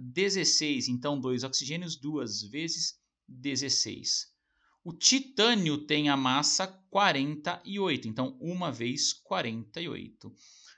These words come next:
Toma cuidado que esse ponto que eu tenho aqui entre o F E O e o titânio não é uma notação matemática, não é multiplicação, tá? Você soma as massas aqui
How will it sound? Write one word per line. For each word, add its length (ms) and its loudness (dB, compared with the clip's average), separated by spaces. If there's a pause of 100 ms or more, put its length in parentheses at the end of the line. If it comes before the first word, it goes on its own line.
(260)
Toma 240 8
cuidado 640 4
que 220 2
esse 280 6 (140)
ponto 500 4
que 120 -4
eu 120 4
tenho 300 2
aqui 240 -2
entre 260 0
o 60 -2
F 360 0
E 60 0
O 140 2
e 60 0
o 40 -4
titânio 480 -2 (320)
não 200 8
é 40 10
uma 160 6
notação 360 2
matemática, 800 2
não 180 4
é 80 6
multiplicação, 1120 6
tá? 300 4 (320)
Você 220 -2
soma 640 4 (180)
as 220 4
massas 520 4
aqui 560 -4